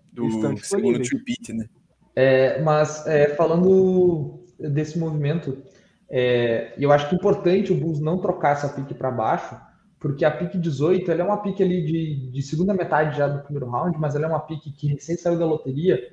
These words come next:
Speaker 3: e na pior das hipóteses, ainda é uma pique que, selecionando por talento, tu ainda às vezes consegue achar um diamante.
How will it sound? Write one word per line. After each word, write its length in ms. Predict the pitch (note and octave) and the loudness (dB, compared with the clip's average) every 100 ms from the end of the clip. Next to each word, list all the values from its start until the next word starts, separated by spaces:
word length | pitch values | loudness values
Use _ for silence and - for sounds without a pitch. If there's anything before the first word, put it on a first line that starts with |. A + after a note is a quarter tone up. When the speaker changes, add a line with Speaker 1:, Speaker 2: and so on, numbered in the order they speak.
| _ _ _ _ - | _ _ _ _ -6
Speaker 3:
e 340 | E3 D#3+ D#3+ - | -4 -4 -6 2
na 160 | G3+ | 4
pior 320 | B3 G3+ G#3 F#3+ | 6 8 8 8
das 140 | D#3+ | 4
hipóteses, 520 | E3+ E3 F3 F3 D3+ | 4 4 4 4 2
ainda 180 | D3+ D#3+ | 2 2
é 40 | F3 | 2
uma 120 | E3+ | 0
pique 360 | - E3 - | -2 -6 -8
que, 160 | D3 F3 | -8 -6
selecionando 540 | - F#3 E3 E3 D#3+ | 0 0 0 -2 -4
por 160 | D3+ D3+ | -6 -4
talento, 440 | C#3 C3 D3 F3 - | 0 2 2 -2 -2
tu 100 | D#3 | -2
ainda 200 | D#3 D#3+ | 0 0
às 120 | D3 | 0
vezes 240 | D#3 D#3 | -4 -6
consegue 340 | - D#3 D#3 D#3 | -10 -4 -4 -4
achar 200 | D3+ D#3 | -4 -4
um 100 | D#3 | 0
diamante. 480 | D3+ D#3 C3+ A#2 | 2 2 -2 -6